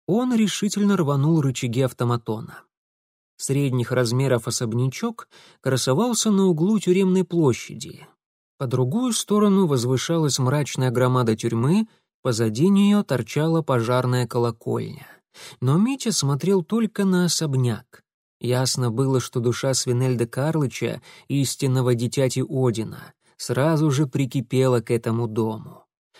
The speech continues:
Аккуратный особнячок под красной черепицей точно перенёсся сюда из центра Берлина или Мюнхена. Жестом фокусника, вынимающего из шляпы кролика,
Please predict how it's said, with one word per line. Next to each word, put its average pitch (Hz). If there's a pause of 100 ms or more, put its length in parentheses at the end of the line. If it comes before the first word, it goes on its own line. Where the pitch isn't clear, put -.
Аккуратный 214
особнячок 151
под 160
красной 143
черепицей 170 (320)
точно 139
перенёсся 135
сюда 135
из 131
центра 139
Берлина 131
или 135
Мюнхена. 120 (800)
Жестом 123
фокусника, 120
вынимающего 123
из 117
шляпы 123
кролика, 127